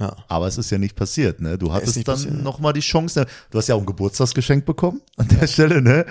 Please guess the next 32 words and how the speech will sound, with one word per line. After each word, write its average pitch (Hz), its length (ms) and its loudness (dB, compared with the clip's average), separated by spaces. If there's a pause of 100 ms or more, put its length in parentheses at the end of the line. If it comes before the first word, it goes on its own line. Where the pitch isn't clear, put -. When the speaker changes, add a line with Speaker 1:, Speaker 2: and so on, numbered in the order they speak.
(360)
Speaker 2:
Aber 131 180 6
das 120 140 2
Geburtstagsgeschenk 123 680 2
hat 127 160 0
dir 107 140 -2
anscheinend 101 360 -4
nicht 90 120 -6
so 98 100 -6
gut 107 180 -8
gefallen, 127 380 -2
wie 131 140 0
Gigi 123 340 -2
dir 76 120 -4
gefallen 80 440 -6
hat, - 220 -12 (180)
ne? - 300 -8 (240)
Weil 85 160 -2
du 101 320 -2
ja 113 240 0
dann 120 260 2
nicht, - 360 2 (120)
dann 110 260 2
wieder 160 220 4
nicht 185 200 2
die 185 60 2
safe 175 320 2
Nummer 185 260 4
genommen 190 300 2
hast, 254 200 -4
weil 101 100 4
die, 95 220 -2 (580)
ähm, 80 380 0